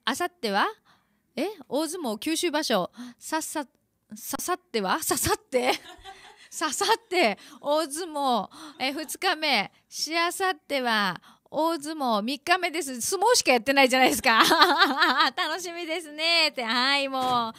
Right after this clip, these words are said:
う。ね。あの、リスちゃんさんにとってはもう大の楽しみですね、大相撲ね。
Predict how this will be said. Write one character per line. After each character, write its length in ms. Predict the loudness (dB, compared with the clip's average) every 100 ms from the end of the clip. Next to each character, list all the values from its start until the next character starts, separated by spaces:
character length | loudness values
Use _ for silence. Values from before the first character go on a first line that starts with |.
| -8
う。 20 |
ね。 340 | -2 0 0 -2 -12 -18 -6
あ 160 | -4
の、 460 | -4 -4 -6 -6 -10 -18 -12
リ 140 | -12
ス 20 |
ち 80 | -6
ゃ 80 | -8
ん 60 |
さ 80 | -6
ん 40 | -10
に 80 |
と 100 | -10
っ 40 | -10
て 140 | -4
は 80 | -4
も 140 | -4
う 20 | -4
大 240 | -4 -4
の 100 | -8
楽 240 | -8 -8 -6
し 80 |
み 140 | -8 -6
で 100 | -8
す 100 | -8
ね、 160 | -4 -4
大 120 | -4
相 140 | -6
撲 180 | -6 -6
ね。 460 | -4 -4 -2 -4